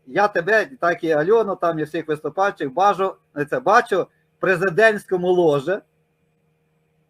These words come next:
компанії, Алея Слави,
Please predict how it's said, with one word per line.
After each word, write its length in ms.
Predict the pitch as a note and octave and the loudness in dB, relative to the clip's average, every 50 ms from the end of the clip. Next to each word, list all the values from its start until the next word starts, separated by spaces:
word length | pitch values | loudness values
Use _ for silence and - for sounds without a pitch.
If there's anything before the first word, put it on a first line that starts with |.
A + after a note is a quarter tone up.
| _ _ _ | _ _ _
компанії, 720 | - F#3 F3+ D#3 - F3+ E3+ E3 D#3+ D#3+ D#3 D3+ D#3 - - _ _ _ _ _ _ _ _ _ | -4 -4 -2 0 2 2 4 2 2 0 -4 -6 -6 -8 -12 _ _ _ _ _ _ _ _ _
Алея 420 | - C#3 D#3+ G3+ B3 B3 A#3 G#3+ | -4 -2 0 2 4 4 4 4
Слави, 760 | - - E3+ E3 F3+ F#3 F#3 F3+ F3 E3 D#3+ E3 D#3 D3+ C#3 | 2 -2 -2 0 2 4 4 4 4 2 2 2 2 0 0